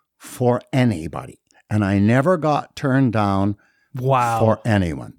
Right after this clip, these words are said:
Speaker 1: So Maggie Smith was doing a play, and I asked for her, and they said yes. And I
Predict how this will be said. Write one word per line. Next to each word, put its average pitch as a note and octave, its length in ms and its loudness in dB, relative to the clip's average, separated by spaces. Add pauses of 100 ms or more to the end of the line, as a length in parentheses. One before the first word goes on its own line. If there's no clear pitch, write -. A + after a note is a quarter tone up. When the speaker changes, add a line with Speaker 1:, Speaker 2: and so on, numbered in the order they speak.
(260)
Speaker 1:
So A2 280 2
Maggie A#2+ 360 2
Smith A2+ 400 0
was A#2 180 0
doing G2 500 2 (300)
a F#2+ 80 -8
play, D#2+ 600 -6 (360)
and G2+ 320 0
I F#2 200 0
asked F2+ 460 -4
for G#2+ 260 -2
her, E2 360 -8
and F2 140 -8
they F2+ 140 -4
said A2+ 240 0
yes. G2+ 400 -2 (420)
And F#2+ 160 -2
I F#2 300 0